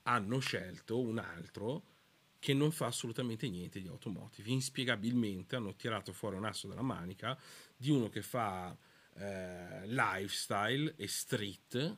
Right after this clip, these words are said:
perché hanno scelto che il target della loro macchina deve andare verso, non gliene frega niente della tecnica della, dell'automobile, perché probabilmente pensano che la macchina,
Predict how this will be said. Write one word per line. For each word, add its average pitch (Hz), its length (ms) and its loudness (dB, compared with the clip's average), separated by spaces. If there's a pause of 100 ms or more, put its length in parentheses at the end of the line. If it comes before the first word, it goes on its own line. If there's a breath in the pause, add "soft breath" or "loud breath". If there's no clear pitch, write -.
(720 soft breath)
perché 165 240 2
hanno 127 180 4
scelto 123 360 0
che 113 140 -6
il 127 160 -4
target 113 340 0
della 107 200 -2
loro 139 240 -2
macchina 170 460 -2
deve 117 200 0
andare 131 360 -2
verso, 104 1000 0 (840 soft breath)
non 127 160 2
gliene 139 160 4
frega 135 220 2
niente 131 460 2
della 101 380 0 (200)
tecnica 131 840 -2
della, 104 540 -2
dell'automobile, 101 840 -4
perché 98 240 -10 (580 soft breath)
probabilmente 117 500 2
pensano 101 380 -2
che 101 100 -2
la 98 60 -2
macchina, 98 480 -2